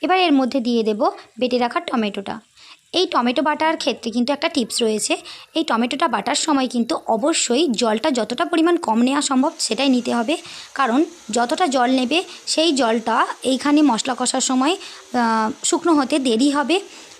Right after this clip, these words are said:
তো সেক্ষেত্রে ঠিক ভালো হবে না। তাই জন্য টমেটো বাটার সময় কিন্তু খুব কম জলে টমেটোটা বেটে নিতে হবে। তো দেখো, মোটামুটি মশলাটা কষানো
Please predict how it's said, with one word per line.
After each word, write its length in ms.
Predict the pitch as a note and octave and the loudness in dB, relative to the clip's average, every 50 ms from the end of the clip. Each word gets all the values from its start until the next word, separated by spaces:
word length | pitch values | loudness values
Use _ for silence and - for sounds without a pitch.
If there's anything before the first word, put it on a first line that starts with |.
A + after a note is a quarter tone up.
| - - | -8 -2
তো 240 | A#3+ A#3+ A#3+ A#3+ A#3+ | 0 2 2 2 0
সেক্ষেত্রে 540 | - D4+ D4 D#4 D#4 D#4 - E4 E4+ E4 E4 - | 0 -2 -2 -2 -2 -2 0 0 0 0 0 -2
ঠিক 160 | - E4+ E4+ - B3+ | -4 -4 -4 -4 -8
ভালো 280 | A3 - A#3+ A#3+ C#4+ D4 | -6 -4 -2 0 0 0
হবে 260 | B3+ A#3+ G3+ A3 G#3+ | 0 0 0 0 0
না। 160 | A3+ C4+ E4+ - - - - - - _ - | 0 0 -2 -4 -6 -20 -20 -20 -20 _ -6
তাই 160 | A#3+ A3+ A#3 | -4 -2 -2
জন্য 280 | A3 B3 C4 D4 E4 F4+ | 2 2 4 4 4 2
টমেটো 340 | - D#4 B3 B3 A#3+ C4+ | 2 0 0 0 0 0
বাটার 220 | A#3+ A3+ A3 A#3 A3+ | 0 -2 -2 -2 -2
সময় 240 | - C4 B3+ A#3+ B3 | -2 -2 -2 -2 0
কিন্তু 240 | C4 C4+ A#3 F4 | 0 -2 0 -2
খুব 220 | F4 F4 - F4 D#4 - - - | -2 -2 -4 -6 -6 -6 -8 -4
কম 380 | - C4 C4+ D4 E4+ G4 G4+ | 0 2 4 4 6 6 4
জলে 340 | F4 D#4+ C4+ B3+ B3 E4+ G4 | 4 4 4 4 2 2 2
টমেটোটা 400 | G4 D4 B3 A#3+ A3+ B3+ B3 F4 | 2 0 0 0 0 0 0 0
বেটে 220 | C#4 C4+ A3 G#3 | 0 0 -2 -2
নিতে 240 | F#3+ F#3+ F#3+ - G3+ | -4 -6 -4 -6 -6
হবে। 200 | F#3 F#3+ F3 G3 - - _ _ _ - - - - - - - - - | -6 -6 -6 -8 -12 -18 _ _ _ -20 -20 -20 -20 -20 -20 -20 -18 -10
তো 100 | - B3 | -4 -2
দেখো, 320 | A#3 A#3 B3 - - G#4 G#4 - | -2 -2 -2 0 0 -2 0 0
মোটামুটি 380 | B3+ A#3+ C4+ C4 C4+ B3+ D4+ | 0 2 2 2 2 2 4
মশলাটা 420 | D4 C#4 B3+ A#3 - C4+ B3+ C4+ C4 - | 2 2 2 2 0 -2 -2 -2 -2 -2
কষানো 400 | B3+ B3+ - C4+ C4+ C4+ C#4 | -2 -2 0 0 2 2 2